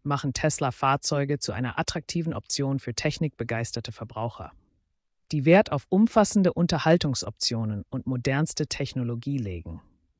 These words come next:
Das neueste Tesla-Update zweitausendvierundzwanzig Punkt vierzehn acht bringt bedeutende Fortschritte im Bereich der Fahrzeugsicherheit mit sich und hebt die Standards für fortschrittliche Fahrassistenzsysteme,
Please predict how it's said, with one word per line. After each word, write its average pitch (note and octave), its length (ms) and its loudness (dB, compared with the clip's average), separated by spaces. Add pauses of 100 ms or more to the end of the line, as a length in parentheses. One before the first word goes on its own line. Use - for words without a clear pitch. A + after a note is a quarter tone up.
Das - 200 -4
neueste D#3 420 4
Tesla-Update - 840 0
zweitausendvierundzwanzig C#3 1120 0
Punkt - 200 -8
vierzehn D3 400 -2 (120)
acht - 400 -4 (240)
bringt D3+ 160 -2
bedeutende D#3+ 440 4
Fortschritte - 840 -2
im C3 100 -2
Bereich B2 340 -2
der A#2 140 -4
Fahrzeugsicherheit C3 1040 -2
mit C3+ 220 -2
sich - 400 -2 (360)
und C#3 160 -4
hebt - 180 2
die E3 60 2
Standards D3+ 520 4
für A#2+ 160 -4
fortschrittliche D#3+ 760 0
Fahrassistenzsysteme, C3 1500 0